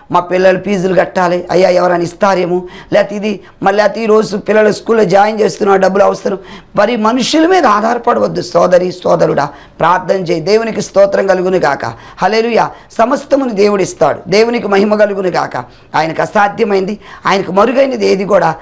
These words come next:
లేదు కదా. కాబట్టి మనము ప్రార్థన చేయాలి. దేవునికి మహిమ కలుగును గాక. హల్లెలూయా. చూద్దాం ఇంకా దేవుని పరిశుద్ధ గ్రంథంలో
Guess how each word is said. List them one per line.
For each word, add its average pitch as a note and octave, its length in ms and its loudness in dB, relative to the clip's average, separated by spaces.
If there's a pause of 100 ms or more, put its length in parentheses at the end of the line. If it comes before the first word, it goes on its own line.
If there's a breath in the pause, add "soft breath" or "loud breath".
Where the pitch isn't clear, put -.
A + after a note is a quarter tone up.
(180 loud breath)
లేదు G#3+ 340 2
కదా. A3 180 0 (280 loud breath)
కాబట్టి F3 400 0
మనము E3 340 -2 (280 loud breath)
ప్రార్థన D4 420 0
చేయాలి. A3 460 2
దేవునికి A3+ 480 2
మహిమ G3+ 320 0
కలుగును G3 360 2
గాక. D#3 280 0
హల్లెలూయా. G3 640 0 (320 loud breath)
చూద్దాం C4 300 2
ఇంకా A3+ 220 0
దేవుని G#3+ 320 2
పరిశుద్ధ G3+ 420 0
గ్రంథంలో F#3 580 2